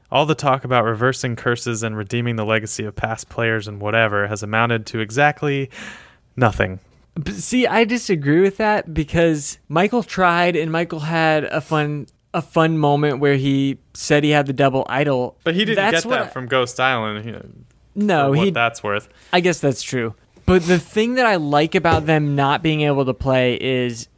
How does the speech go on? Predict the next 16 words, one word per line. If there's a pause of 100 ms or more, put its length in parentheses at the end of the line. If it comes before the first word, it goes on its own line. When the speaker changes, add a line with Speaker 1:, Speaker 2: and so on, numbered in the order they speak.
Speaker 2:
it's
a
storytelling
device
because
we
get
to
meet
more
people.
And
on
top
of
that,